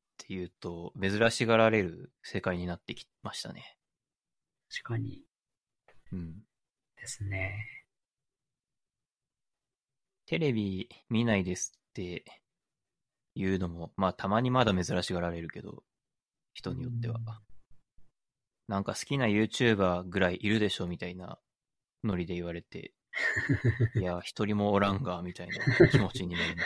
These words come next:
Speaker 1: す。
Speaker 2: <laughs> めちゃめちゃわかります。
Speaker 1: <laughs> アニメはどうやって見てるんですか、ちなみに。
Speaker 2: アニメはテレビで見てます。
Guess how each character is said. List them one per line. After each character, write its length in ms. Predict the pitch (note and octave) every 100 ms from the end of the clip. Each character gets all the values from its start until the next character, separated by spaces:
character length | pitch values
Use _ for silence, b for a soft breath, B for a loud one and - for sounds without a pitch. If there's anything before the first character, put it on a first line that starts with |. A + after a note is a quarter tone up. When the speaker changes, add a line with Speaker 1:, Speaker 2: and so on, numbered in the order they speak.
| D#3+
Speaker 1:
す。 180 | - B2
Speaker 2:
<laughs> 40 |
め 760 | C#3 - - - C#3+ C#3+ - -
ち 160 | -
ゃ 40 | A#2
め 100 | C3
ち 120 | -
ゃ 60 | C3+
わ 100 | C#3
か 140 | -
り 140 | D3+ B2+
ま 200 | B2+ B2+
す。 220 | - -
Speaker 1:
<laughs> 1700 | - - A2 B2 A#2+ C3+ - C#3+ - - - F#3 - - - - - _ _ _ _ _ _ _ _ _ _ _ _ _ _ _ _ _ _ _ _ B B
ア 120 | A2+
ニ 100 | C3
メ 140 | C#3 C#3+
は 180 | C#3+
ど 180 | B2+ B2+
う 60 | B2
や 80 | B2
っ 80 |
て 80 | -
見 140 | B2+ A2
て 100 | G2
る 120 | -
ん 40 |
で 80 | F#2
す 80 | -
か、 120 | G2
ち 120 | -
な 80 | G2
み 140 | F2
に。 180 | F2+ - _ - _ -
Speaker 2:
ア 80 |
ニ 140 | D3+ D3
メ 160 | D3+
は 220 | D3 C#3+ C#3+
テ 160 | -
レ 140 | D3+ C3
ビ 120 | A#2+
で 280 | A2+ G#2+ -
見 100 | A2
て 140 | G#2 G2+
ま 220 | G2+ G2
す。 220 | - -